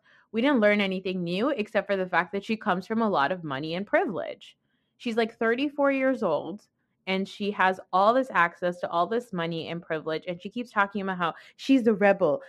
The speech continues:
because she gets to do these things, and she's breaking the bounds of what it means to be a Middle Eastern woman. No, you're not a rebel. You're rich. You're rich. That's why you get to do what you're doing. That's why you get to navigate these things.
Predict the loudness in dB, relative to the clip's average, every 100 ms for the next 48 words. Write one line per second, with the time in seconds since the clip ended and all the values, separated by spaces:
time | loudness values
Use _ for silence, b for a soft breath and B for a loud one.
0 | B -2 0 0 -2 0 0 0 -6 -4
1 | -2 -4 -4 -4 -6 -8 -14 -12 -2 0
2 | 0 -2 -4 0 4 4 2 -2 -2 -2
3 | -2 -6 -10 -8 -2 -2 -2 -2 0 -2
4 | -4 -6 -6 -4 -8 -14 _ _ _ 4
5 | 4 6 6 8 8 8 6 6 4 4
6 | 0 4 6 4 2 -8 -20 _ _ _
7 | _ -8 0 2 4 2 2 -4 -16 -2
8 | -2 0 0 0 0 -2 -4 -2 -4 -2
9 | -2 -2 -2 -2 0 0 -2 _ _ b
10 | b _ 2 4 2 2 0 -2 0 0
11 | 2 2 2 0 0 -2 -4 -8 -8 -10
12 | -10 -14